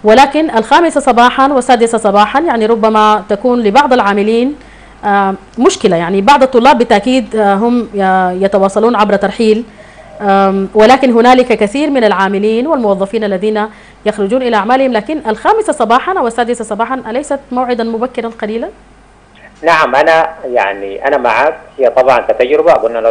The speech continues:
Speaker 2: الساعة خمسة ونص، لكن إن شاء الله عندنا يعني، آه، عندنا القطار الثاني، أو القطار الثاني حيتحرك يعني تقريبًا الساعة، ممكن نقول الساعة السادسة من الكدرو
Speaker 1: مهم.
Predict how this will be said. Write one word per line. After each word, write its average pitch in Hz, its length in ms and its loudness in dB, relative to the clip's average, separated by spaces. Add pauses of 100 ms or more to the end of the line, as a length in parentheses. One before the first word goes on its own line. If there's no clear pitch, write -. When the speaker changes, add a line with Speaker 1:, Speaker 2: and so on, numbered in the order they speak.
(140)
Speaker 2:
الساعة 104 360 -2
خمسة 107 380 -4
ونص، 110 220 -6 (280)
لكن 113 280 -4
إن 120 100 -6
شاء 131 180 2
الله 127 200 2
عندنا 120 580 -2
يعني، 92 640 -12 (1600)
آه، 95 800 -2 (120)
عندنا 127 460 0
القطار 104 440 0
الثاني، 120 400 -2
أو 120 360 0
القطار 131 460 0
الثاني 107 460 -4 (120)
حيتحرك 110 560 0
يعني 90 200 -6
تقريبًا 95 380 -4 (360)
الساعة، 95 600 -4
ممكن 98 260 -12
نقول 92 240 -6
الساعة 92 380 -8
السادسة 92 540 -4
من 87 480 -16
الكدرو 117 560 -2 (220)
Speaker 1:
مهم. 185 220 -10